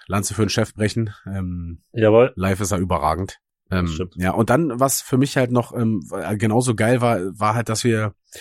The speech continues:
Speaker 1: wir hatten den Auftritt, äh, dann haben wir uns halt noch übelst abgeschossen und sind halt dann direkt mit
Speaker 2: Ja.
Speaker 1: dem Nightliner weiter, äh, Richtung Dortmund. Und
Speaker 2: Alter.
Speaker 1: du wirst halt wach, einfach in Dortmund, mega geiles Wetter und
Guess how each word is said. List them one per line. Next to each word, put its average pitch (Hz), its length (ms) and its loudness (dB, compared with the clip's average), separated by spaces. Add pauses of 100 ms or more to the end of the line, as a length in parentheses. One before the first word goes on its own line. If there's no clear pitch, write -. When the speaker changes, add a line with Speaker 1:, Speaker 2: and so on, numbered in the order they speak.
(240)
Speaker 1:
wir 101 120 -2
hatten - 160 0
den 110 80 4
Auftritt, - 600 0
äh, 110 320 0
dann 107 180 -2
haben 117 140 2
wir 117 80 4
uns 110 120 -2
halt 117 120 -2
noch 110 140 -2
übelst 151 440 0
abgeschossen 120 560 -2
und 107 120 0
sind 113 180 -2
halt 117 180 -2
dann 107 120 0
direkt 110 360 -2
mit 113 100 2
Speaker 2:
Ja. 104 60 4
Speaker 1:
dem 107 80 0
Nightliner 113 680 0
weiter, 110 460 0
äh, 107 100 -4 (100)
Richtung 101 400 -2
Dortmund. 113 520 2 (640)
Und 110 200 6
Speaker 2:
Alter. 92 300 0
Speaker 1:
du 107 140 0
wirst 117 240 2
halt 110 200 0
wach, - 320 -2 (180)
einfach 113 380 -2 (100)
in 107 200 0
Dortmund, 117 680 2
mega 123 460 4
geiles 107 380 -2
Wetter 123 420 0
und 104 540 -2